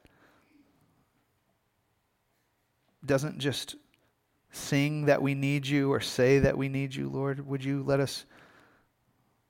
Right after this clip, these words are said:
believe it deep in our bones that we, uh, we need you, that, Lord, that apart from you, we can do nothing. We can bear no spiritual fruit apart from you.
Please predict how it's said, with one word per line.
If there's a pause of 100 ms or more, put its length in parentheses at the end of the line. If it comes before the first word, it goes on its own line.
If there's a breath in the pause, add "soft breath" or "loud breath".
(920)
believe
it
deep
in
our
bones
that
we,
uh,
we
need
you,
that,
Lord,
that
apart
from
you,
we
can
do
nothing.
We
can
bear
no
spiritual
fruit
apart
from
you.